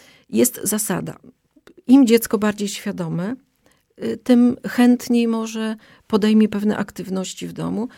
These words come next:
y, inne niż, y, obserwowanie świata, y, wirtualnego. Y, i teraz tak.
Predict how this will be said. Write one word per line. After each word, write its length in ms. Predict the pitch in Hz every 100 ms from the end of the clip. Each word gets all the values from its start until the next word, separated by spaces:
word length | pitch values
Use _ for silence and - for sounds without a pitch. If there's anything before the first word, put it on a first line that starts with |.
| _ -
y, 220 | 226 - -
inne 380 | 277 220 226 285 - -
niż, 380 | 254 269 - - -
y, 340 | 233 233 226
obserwowanie 680 | - - 208 202 196 196 202
świata, 520 | 190 - 185 185 180 180 _ _ _ 202
y, 200 | 180 185
wirtualnego. 680 | 196 196 180 170 160 - - _ _ _ _ _ _ _ _ _ _ -
Y, 340 | 190 180 190 - _ _ _ _ _ _
i 80 | 214
teraz 380 | 214 240 233 -
tak. 480 | 180 165 - -